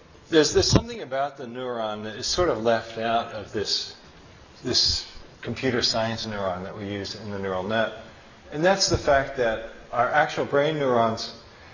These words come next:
after they fire, they, they have a little more state than this. Like, this thing doesn't have any internal state. It sort of does the same thing all the time. But, uh, he says, "Well, what if we give the, the neuron a bit of state?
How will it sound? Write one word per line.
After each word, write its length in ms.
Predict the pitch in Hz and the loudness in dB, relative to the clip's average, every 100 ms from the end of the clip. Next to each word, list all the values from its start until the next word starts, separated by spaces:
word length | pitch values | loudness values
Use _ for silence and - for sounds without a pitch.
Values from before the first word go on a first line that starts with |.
| - - - - - - - - | -20 -20 -20 -20 -20 -20 -6 2
after 420 | 175 202 202 185 | 4 4 4 4
they 140 | 160 | 4
fire, 760 | - - 151 147 127 104 101 - - - - - - | 2 4 6 6 4 2 -2 -6 -14 -18 -20 -20 -2
they, 140 | 151 | 4
they 140 | 175 170 | 6 6
have 180 | 196 196 | 6 6
a 40 | |
little 220 | 170 160 | 6 4
more 160 | 135 117 | 2 0
state 520 | - - 135 127 104 | -2 0 0 0 -4
than 160 | 104 101 | -6 -6
this. 320 | 87 - - | -6 -6 -4
Like, 140 | 117 | 0
this 300 | 196 190 - | 4 4 2
thing 220 | 175 143 | 2 2
doesn't 260 | 120 135 254 | 4 2 0
have 280 | 110 120 113 | -2 0 0
any 160 | 107 101 | -2 -4
internal 500 | 101 - 107 101 87 | -8 -6 -4 -2 -2
state. 440 | - 120 104 82 | 0 2 0 0
It 140 | - - | -8 -2
sort 160 | 143 | 0
of 60 | 101 | 4
does 280 | 123 120 123 | 6 6 4
the 80 | 107 | -4
same 300 | 113 101 95 | -4 -4 -4
thing 300 | - 101 90 | -4 -4 0
all 220 | 92 87 | 0 0
the 100 | 90 | -2
time. 360 | - 107 92 90 - - - - - - | 0 0 0 -4 -16 -20 -20 -20 -20 2
But, 320 | 127 120 - - - - - | 6 6 2 -12 -18 -16 -12
uh, 80 | |
he 220 | 120 185 208 | -4 0 4
says, 280 | 202 160 | 4 2
"Well, 100 | 175 | 2
what 140 | 180 196 | 2 2
if 140 | 180 | 2
we 100 | 165 | 0
give 320 | 123 151 139 | 2 2 4
the, 140 | 123 123 | 4 2
the 220 | 123 127 | 4 4
neuron 420 | 127 127 120 117 | 6 8 6 4
a 40 | 110 | 0
bit 300 | 104 127 110 | 4 6 6
of 140 | 98 | 2
state? 560 | - - 123 107 85 | -2 0 2 2 -2